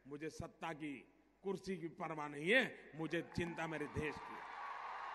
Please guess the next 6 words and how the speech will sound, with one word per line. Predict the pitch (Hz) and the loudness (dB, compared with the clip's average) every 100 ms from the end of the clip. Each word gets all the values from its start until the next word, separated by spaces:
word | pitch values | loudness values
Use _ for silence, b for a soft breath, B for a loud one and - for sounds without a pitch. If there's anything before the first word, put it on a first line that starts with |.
| - - - - - - - - - - - - - - - - - - - - - - - - - - - 160 | -4 -4 -4 -4 -4 -4 -6 -6 -6 -6 -6 -6 -8 -8 -10 -10 -10 -12 -14 -14 -14 -14 -14 -16 -16 -16 -10 8
मुझे | 254 339 359 | 12 12 12
चिंता | 349 349 339 339 | 12 12 12 12
मेरे | 339 320 | 12 12
देश | 294 311 302 | 12 12 12
की | - 214 | 8 8
है। | 165 117 | 6 2